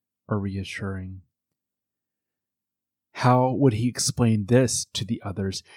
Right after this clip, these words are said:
He had spent the afternoon boyishly getting to know this young girl, but there was something about her, a knowing that haunted him.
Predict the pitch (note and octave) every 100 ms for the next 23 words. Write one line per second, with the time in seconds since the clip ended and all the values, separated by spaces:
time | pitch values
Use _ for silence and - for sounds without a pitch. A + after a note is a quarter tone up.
0 | - - D3+ C#3+ - D3 B2 C3 A#2+ -
1 | B2+ C3+ A#2+ G#2+ - A#2 C3 C3 - -
2 | A2+ A2 A2+ G#2+ G#2+ A2+ A#2 G#2 G#2 -
3 | G#2+ G#2 A2+ A2+ A2+ G2+ G#2+ F#2+ A2 G#2
4 | - - A2+ G#2+ B2 A2+ G2 G#2+ G#2 -
5 | - G2+ - G#2+ G#2+ A2+ A2+ A#2 A2+ A2+
6 | G#2 - - A2+ G#2 A2 G2 G#2+ F#2+ F#2+